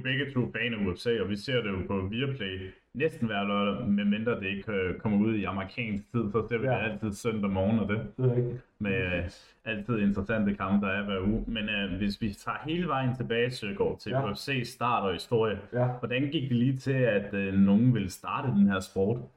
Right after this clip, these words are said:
Speaker 2: Ja, men, øh, altså, jeg tænker, det var dengang i treoghalvfems, øh, hvor U F C det blev oprettet, øh, fordi man simpelthen tænker og har leget med den her tanke om, hvad vil der ske, hvis vi blander kampsportsformerne sammen?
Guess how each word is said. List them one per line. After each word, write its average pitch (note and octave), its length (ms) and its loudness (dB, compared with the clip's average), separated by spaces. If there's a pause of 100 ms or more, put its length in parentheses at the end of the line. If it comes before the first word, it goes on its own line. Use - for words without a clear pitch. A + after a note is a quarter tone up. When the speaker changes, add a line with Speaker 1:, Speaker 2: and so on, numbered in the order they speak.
(400)
Speaker 2:
Ja, B2 240 4 (100)
men, C3 200 8
øh, A#2+ 360 4 (260)
altså, B2 240 0
jeg A#2 100 0
tænker, F3+ 280 0
det D#3+ 120 4
var C3+ 120 2
dengang C#3 440 2
i A2+ 260 6
treoghalvfems, D#3+ 880 -2
øh, A#2+ 220 2
hvor C3+ 260 2
U B2 260 2
F - 20 -4
C D3 220 2
det D3 120 2
blev A#2 320 2
oprettet, E3 460 0 (200)
øh, A#2+ 200 2
fordi C#3+ 240 4
man B2+ 220 4
simpelthen C#3 380 0
tænker C3+ 300 0
og B2+ 100 6
har A#2+ 60 2
leget A#2+ 300 2
med C3+ 80 2
den C3 80 4
her C3 120 2
tanke C3 340 0
om, A#2+ 160 0
hvad B2+ 140 2
vil D3 80 2
der B2+ 100 2
ske, E3+ 420 0
hvis B2+ 220 2
vi B2+ 120 6
blander A#2 300 0
kampsportsformerne A#2 960 0
sammen? - 340 -4